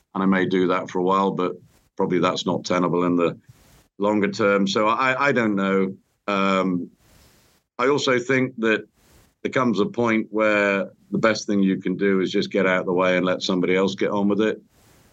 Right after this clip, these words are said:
You know, I, I found that with, with the Construction Leadership Council that, you know, we were dealing a lot of the time with the, all the challenges that the, the pandemic had thrown at us, and that was very much a here and now. But in, now the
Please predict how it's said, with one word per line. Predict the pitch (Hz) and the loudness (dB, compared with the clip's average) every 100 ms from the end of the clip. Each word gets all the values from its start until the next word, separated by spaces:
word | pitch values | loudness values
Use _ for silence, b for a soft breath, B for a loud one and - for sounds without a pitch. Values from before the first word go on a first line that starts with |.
| _ - | _ -4
You | 95 | -2
know, | 95 | 2
I, | 95 98 | 0 0
I | 98 | -2
found | - 107 104 | 0 0 2
that | 101 98 - | 2 0 -2
with, | 98 95 | -2 0
with | 95 85 | 0 0
the | 98 95 | 0 0
Construction | - 95 - 95 - 95 | -2 -4 -2 -2 -2 0
Leadership | 98 104 101 110 - | 0 0 -2 -4 -6
Council | - 101 98 98 104 101 | -4 -2 -2 0 0 0
that, | 101 - b b - - _ _ _ _ _ _ _ - - | -2 -4 b b -20 -20 _ _ _ _ _ _ _ -10 -2
you | |
know, | 107 | 2
we | 110 | 2
were | 98 | 2
dealing | 117 110 107 | 0 2 0
a | 98 113 110 | -2 -2 0
lot | 117 | 2
of | 110 | 2
the | 104 | 0
time | - 107 107 104 | 0 -2 0 0
with | 101 | 0
the, | 101 98 95 | 2 0 0
all | 110 | -2
the | 101 98 | 0 0
challenges | 107 101 101 95 95 85 | 0 2 2 2 0 0
that | 92 | -2
the, | 95 92 92 95 | 0 0 -2 -6
the | - | -6
pandemic | 110 98 95 95 107 107 | -2 0 2 2 0 -2
had | 98 | -2
thrown | 120 117 113 | 0 0 0
at | 113 123 | -2 0
us, | 120 107 107 | 0 0 0
and | 98 | 0
that | 98 | 0
was | 98 82 | -2 -2
very | 101 | 0
much | 95 90 - | 0 -2 -4
a | 95 | -2
here | 98 95 92 | 0 2 2
and | 95 | 2
now. | 98 110 | 0 0
But | 101 101 | 0 0
in, | 104 95 - 113 | 0 -2 -8 -4
now | 98 104 104 113 | 0 2 2 2
the | 98 104 | 0 -2